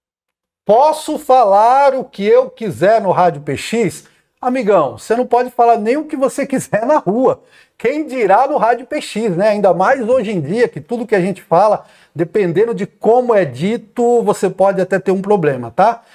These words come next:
O Rádio P X é a questão da ética. Então, o que que a gente tem que fazer?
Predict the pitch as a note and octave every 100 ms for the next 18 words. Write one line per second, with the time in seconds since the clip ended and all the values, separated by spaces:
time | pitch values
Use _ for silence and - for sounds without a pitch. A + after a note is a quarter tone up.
0 | - - - D4+ - D4+ A#3+ D4 C4+ C#4+
1 | D4 - C4+ D4 C#4 A3 A#3 - - C3
2 | _ _ - D#3+ A3+ A#3 - C4+ B3+ -
3 | A3+ F#3+ G#3 E3 C#3+ G2+